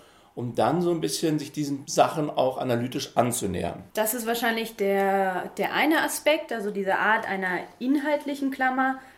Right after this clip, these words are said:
Speaker 2: Aber die Podcasts sind natürlich auch nicht im luftleeren Raum entstanden.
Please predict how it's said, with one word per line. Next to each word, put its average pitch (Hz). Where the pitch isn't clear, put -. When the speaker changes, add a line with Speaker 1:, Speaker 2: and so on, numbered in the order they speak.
Speaker 2:
Aber 208
die 196
Podcasts 240
sind 208
natürlich 220
auch 196
nicht 214
im 214
luftleeren 214
Raum 185
entstanden. 160